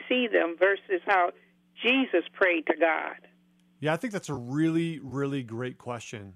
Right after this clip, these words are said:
Speaker 2: A-, and I kind of have, I guess, two answers to that question. One of them is more of like a, uh, I guess, sort of a, a formal theological answer, and the other one is more of just a practical type of an answer.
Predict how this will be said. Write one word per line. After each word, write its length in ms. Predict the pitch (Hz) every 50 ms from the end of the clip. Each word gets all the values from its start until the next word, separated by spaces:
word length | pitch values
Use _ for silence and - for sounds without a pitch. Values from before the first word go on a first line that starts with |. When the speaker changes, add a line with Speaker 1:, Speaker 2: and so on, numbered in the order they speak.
| 101 _ _
Speaker 2:
A-, 160 | 151 165 -
and 80 | 156 180
I 60 | 196
kind 260 | 190 - 208 214 269
of 120 | 302 - -
have, 380 | 220 208 190 170 143 117 - _ _ _ _ _ _ _
I 80 | - 156
guess, 180 | 175 156 -
two 540 | - - - - 226 220 214 208 202 196 - - _
answers 560 | 151 147 147 139 - - 127 117 104 - - -
to 120 | - 135
that 160 | 120 117 117
question. 480 | - - 120 110 - - 117 104 104 98 _ _ _ _ _ _ _
One 300 | 123 131 147 208 226 240
of 140 | 214 170 156
them 380 | 160 151 151 147 147 143 143 -
is 600 | - 147 143 139 135 131 123 120 107 - - - _ -
more 340 | 131 131 139 147 151 151
of 160 | 143 135 107 117
like 260 | 131 131 123 - -
a, 320 | 131 120 120 120 120 120
uh, 220 | 117 113 113 110 117 - _
I 40 | 131
guess, 180 | 117 135 123 -
sort 300 | - - - 147 139 135
of 160 | 127 104 101
a, 240 | 120 117 110 104 - _ _ - _ _ _ _ _ _
a 100 | 120 110
formal 680 | - - - 143 131 143 147 147 147 143 139 139 127
theological 840 | - - - 139 123 117 107 110 107 117 123 127 135 - 147 139 -
answer, 460 | 135 143 151 - - 175 180 190 185 - _ _ _ _ _
and 140 | - 151 147
the 80 | 151 160
other 140 | 175 208
one 180 | 196 196 190 175
is 100 | 156 135
more 220 | 143 151 160 160
of 60 | 147 123
just 200 | 143 143 - 143
a 80 | 123
practical 840 | - - - - 147 131 135 - - 147 - - 127 117 107 98 101 _ _
type 240 | - - 120 117 -
of 100 | 117 104
an 80 | 110
answer. 380 | 110 107 101 - - 113 104